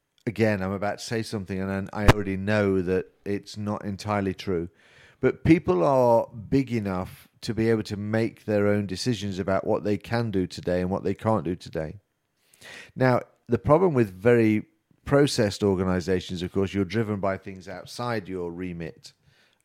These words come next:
Okay, but most organizations that are dealing with this stress work are looking at it from an agile perspective where for a short period of time, you decide what you're going to do,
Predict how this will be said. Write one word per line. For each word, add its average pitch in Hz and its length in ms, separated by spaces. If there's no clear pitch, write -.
Okay, 101 200
but 139 180
most 165 380
organizations 123 960
that 110 180
are 104 140
dealing 113 540
with 92 180
this 92 160
stress - 400
work 95 280
are 110 120
looking 113 460
at 90 140
it 98 200
from 101 160
an 98 100
agile 98 420
perspective 98 720
where 95 400
for 113 160
a - 20
short 143 380
period 117 320
of 101 100
time, 95 460
you 113 160
decide 113 460
what 104 180
you're 107 160
going 104 240
to 101 160
do, 95 360